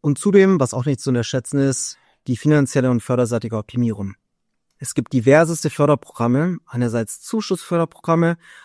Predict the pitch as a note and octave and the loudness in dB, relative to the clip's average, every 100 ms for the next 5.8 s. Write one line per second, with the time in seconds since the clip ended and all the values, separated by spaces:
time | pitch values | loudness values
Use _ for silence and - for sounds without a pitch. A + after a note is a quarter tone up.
0 | _ - A2 D3 C#3 B2+ B2+ - A2+ - | _ -4 0 2 2 4 2 2 -8 -6
1 | B2+ E3 - B2+ A2 - A2 A2 C3 D#3 | -4 -4 -2 -2 -2 -4 0 2 2 -2
2 | - - B2 B2 A#2+ A#2+ A2+ A2+ - D3 | -6 -4 0 2 4 2 0 -6 -4 -6
3 | - D3 C3+ A#2 - A#2 - _ - A#2+ | -2 0 2 0 -4 -6 -6 _ -2 -2
4 | A#2 B2 A#2 B2+ B2 A#2 B2 B2+ B2 G#2 | 0 0 -2 -4 -4 2 4 4 2 -2
5 | - - C3+ A#2+ A2+ A#2+ A#2 | -8 -4 0 0 -2 -2 -2